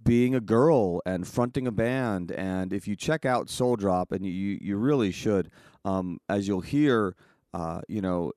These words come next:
she's a monstrously <laughs> talented guitar player and, and a fantastic singer and just a great stage presence. And we talk about, you know, what that's like, you know,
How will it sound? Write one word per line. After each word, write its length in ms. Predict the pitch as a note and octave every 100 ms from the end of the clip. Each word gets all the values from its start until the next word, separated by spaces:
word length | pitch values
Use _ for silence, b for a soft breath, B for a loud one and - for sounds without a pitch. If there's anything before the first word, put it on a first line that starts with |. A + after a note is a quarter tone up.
| -
she's 320 | - - F3+
a 80 | C3
monstrously 840 | G#2 G2+ A2 A#2 B2+ - G#2 F#2+ F2+
<laughs> 120 | -
talented 360 | G#2 G#2+ F#2 D#2+
guitar 340 | F2 F#2+ F#2+
player 440 | - F2 D#2+ D2 - b b b
and, 300 | F2+ F2 E2+
and 220 | B1 F2+
a 40 | F2+
fantastic 720 | - F2+ G2+ B2 B2+ - G#2
singer 440 | - G#2 G2 F#2+
and 240 | - E2+ F2
just 180 | F#2+ -
a 60 |
great 500 | D#2+ F#2 F#2+ A#2 A#2 _ -
stage 580 | - - A2+ G#2 G#2+ -
presence. 420 | F2 E2 E2+ - B B -
And 100 | C3
we 60 |
talk 240 | C3+ F#3 A3
about, 220 | C#3+ A#2+
you 60 |
know, 100 | A#2
what 280 | A2 A2+ B2+
that's 240 | C#3 B2 B2
like, 300 | C#3 F#3 -
you 80 |
know, 300 | G#2 G2 G2